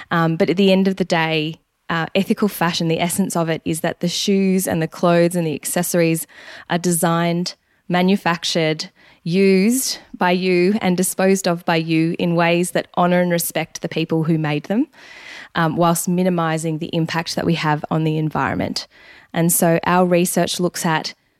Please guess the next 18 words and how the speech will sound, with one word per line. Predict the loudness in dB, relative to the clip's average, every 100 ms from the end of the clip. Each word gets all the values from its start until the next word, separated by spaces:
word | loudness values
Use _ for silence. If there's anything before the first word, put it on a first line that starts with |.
| _ _ -2
everything | 0 2 2 2
from | 0 4 4
the | 6
raw | 4
materials, | 2 0 2 4 4 2
so | 2
things | 0 2 2 2
like | 2 0 -2 -10 -20 -8 0
mining | 2 4 4 4 2 0
your | 0 0
synthetics, | 2 0 2 0 0 -2 -4 -2 -4 -2
um, | -2 -2
the |
petroleum | -2 0 2 4 4 2
that's | 0 0
required, | 0 2 2 2 0 -2 -8 -20 -8
through | 0 2
to | 4 2